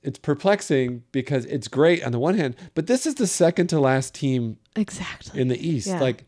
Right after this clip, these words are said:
Speaker 1: they had that great Leagues Cup run, but they, in league play, they really haven't
Speaker 2: Well,
Speaker 1: done
Speaker 2: partially because of his
Speaker 1: anything.
Speaker 2: injury.
Speaker 1: Yeah, it was injury, international duty. He was hardly here.
Speaker 2: Yeah.
Speaker 1: Um,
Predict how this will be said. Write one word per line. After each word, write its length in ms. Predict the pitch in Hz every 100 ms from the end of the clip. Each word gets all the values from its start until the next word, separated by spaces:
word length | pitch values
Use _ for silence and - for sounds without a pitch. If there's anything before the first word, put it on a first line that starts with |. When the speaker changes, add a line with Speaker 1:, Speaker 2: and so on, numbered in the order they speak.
| _
Speaker 1:
they 160 | 160 170
had 200 | 180 175
that 100 | 160
great 260 | 139 135 123
Leagues 260 | 123 113
Cup 220 | - 107 113
run, 160 | 107
but 160 | 107 110
they, 180 | 156 151 _ _ _ _ _ _ _ - _ _
in 220 | 185 185
league 220 | 180 185 139
play, 600 | 147 156 170 113 120 120 _
they 100 | 127
really 260 | 131 147 139
haven't 300 | 123 117 90 _ _ _ - -
Speaker 2:
Well, 200 | 220 202 -
Speaker 1:
done 200 | 277 403
Speaker 2:
partially 200 | 330 277
because 280 | 233 202
of 80 | 190
his 120 | 185
Speaker 1:
anything. 120 | 160 160
Speaker 2:
injury. 380 | 160 160 202 - _ - - -
Speaker 1:
Yeah, 100 | 302
it 40 |
was 120 | 170
injury, 340 | 165 156 170 170
international 540 | 160 147 139 139 139
duty. 300 | 127 123 139
He 80 | 147
was 140 | 120
hardly 340 | 110 120 113 107
here. 320 | 107 110 123
Speaker 2:
Yeah. 220 | 233 160 180 - - - - -
Speaker 1:
Um, 460 | 131 113 98 95